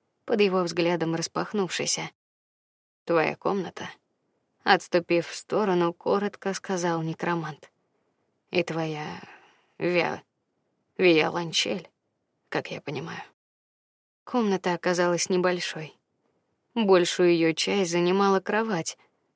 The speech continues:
конечно же, с балдахином. Конечно же, по стандартам замковых интерьеров присутствовал огромный камин.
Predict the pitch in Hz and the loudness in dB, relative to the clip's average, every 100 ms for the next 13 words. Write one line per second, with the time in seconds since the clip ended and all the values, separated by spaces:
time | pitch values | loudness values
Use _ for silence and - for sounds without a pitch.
0 | _ 254 220 208 180 190 180 180 170 170 | _ -2 0 2 0 0 2 2 2 2
1 | 170 170 165 - 160 156 156 - _ _ | 4 0 0 -8 -10 -10 -14 -18 _ _
2 | _ _ _ 269 247 247 254 - 160 165 | _ _ _ 2 4 4 2 0 2 2
3 | 175 - 180 180 180 214 185 185 180 196 | 2 0 0 2 2 2 0 2 2 2
4 | 185 180 175 170 170 175 175 175 190 226 | 2 4 4 2 -2 0 2 2 2 2
5 | 190 - 202 185 - 208 220 - 202 196 | 0 -2 0 0 2 -2 -2 0 2 4
6 | 190 185 180 170 165 - 170 165 147 | 2 2 0 0 -2 0 -2 -2 -8